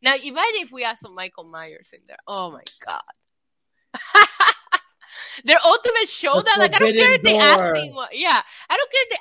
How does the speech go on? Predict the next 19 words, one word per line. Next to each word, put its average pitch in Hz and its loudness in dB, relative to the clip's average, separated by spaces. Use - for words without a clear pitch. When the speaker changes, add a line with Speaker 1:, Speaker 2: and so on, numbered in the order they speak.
Speaker 1:
acting 285 -2
was 240 -16
bad. 285 -2
I 349 0
wanted 381 -10
to 359 -20
see 339 -16
Sh-, - -18
Freddy 330 -6
and 277 -12
Jason 294 -12
fight, 254 0
and 226 -8
I 294 -6
got 220 -2
that. 202 -6
Like, 220 -8
what 294 -8
are 494 -10